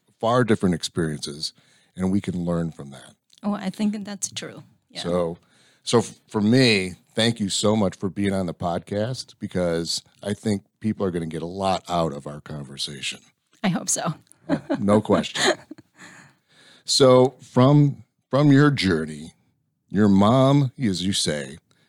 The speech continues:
Speaker 1: came to Christ when she was seventy-three years old. She's now seventy-six, and she lives in China, but she spreads the gospel.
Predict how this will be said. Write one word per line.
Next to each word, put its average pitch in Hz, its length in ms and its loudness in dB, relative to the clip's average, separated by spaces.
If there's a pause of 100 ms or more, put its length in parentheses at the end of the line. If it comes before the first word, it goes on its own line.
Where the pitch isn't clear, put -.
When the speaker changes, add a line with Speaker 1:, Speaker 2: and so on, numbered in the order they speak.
(300)
Speaker 1:
came 113 260 4
to 120 80 2
Christ 87 500 0
when 90 140 2
she 104 220 0
was 87 180 0
seventy-three 104 680 2
years 95 200 0
old. 87 220 0
She's 90 180 -6
now 87 200 -2
seventy-six, 107 1040 -2 (840)
and 95 200 0
she 98 120 2
lives 107 300 4
in 139 80 6
China, 87 480 -2 (640)
but 98 120 -2
she 87 120 -4
spreads 87 360 -2
the 95 80 -2
gospel. - 500 -6